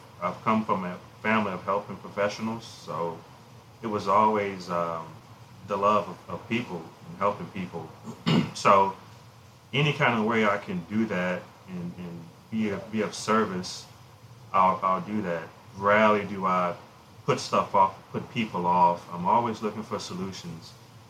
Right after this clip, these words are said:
And if I could look up anything, you know, to help in any kind of way on whatever platform or,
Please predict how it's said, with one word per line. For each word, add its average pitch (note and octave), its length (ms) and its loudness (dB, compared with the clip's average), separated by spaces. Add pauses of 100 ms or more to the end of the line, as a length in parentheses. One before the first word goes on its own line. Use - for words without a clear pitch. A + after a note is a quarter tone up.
(260)
And F2+ 200 -2
if E2+ 160 -6
I B2+ 100 8
could G2+ 180 -8
look A2 180 -4
up G#2 160 -6
anything, F#2 680 -6 (380)
you F2 60 -4
know, E2+ 100 -8
to F2+ 120 -2
help F2+ 320 8
in F2+ 140 2
any A2 180 4
kind G2+ 280 6
of F2 100 2
way F#2 280 6 (120)
on F2+ 160 -2
whatever G2 400 2 (880)
platform G2 720 6
or, E2 200 0